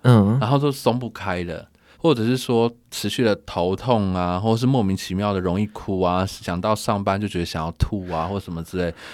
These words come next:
Speaker 2: 如果已经有身心症状的话，非常建议你赶快尽快照顾你自己，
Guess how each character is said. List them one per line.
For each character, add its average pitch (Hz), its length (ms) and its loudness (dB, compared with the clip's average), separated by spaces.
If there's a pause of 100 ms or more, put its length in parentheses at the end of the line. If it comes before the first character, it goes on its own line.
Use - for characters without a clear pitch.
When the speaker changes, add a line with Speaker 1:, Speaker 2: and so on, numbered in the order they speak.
(140)
Speaker 2:
如 156 180 10
果 190 140 10
已 113 40 6
经 131 140 4
有 110 80 6
身 120 260 2
心 120 160 0
症 113 220 0
状 110 160 0
的 107 60 0
话， 101 100 0
非 123 400 0
常 87 500 -4 (300)
建 127 180 4
议 107 120 0
你 90 160 -2
赶 80 180 -4
快 101 140 0
尽 107 180 -4
快 101 140 -2
照 - 120 0
顾 90 140 -2
你 78 100 -4
自 85 140 -8
己， - 240 -8